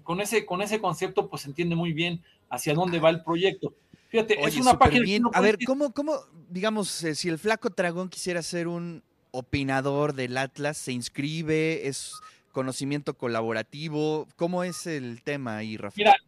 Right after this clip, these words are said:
Speaker 1: eh, si están abiertos a la participación, sería cosa de meterse y a-,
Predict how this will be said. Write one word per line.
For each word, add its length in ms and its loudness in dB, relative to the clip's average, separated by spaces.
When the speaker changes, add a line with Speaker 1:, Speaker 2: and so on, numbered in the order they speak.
Speaker 1:
eh, 200 -12
si 240 -6
están 300 2
abiertos 460 0
a 60 0
la 140 -4
participación, 640 -6
sería 240 -6
cosa 240 -4
de 60 -6
meterse 480 -6
y 100 -2
a-, 100 -2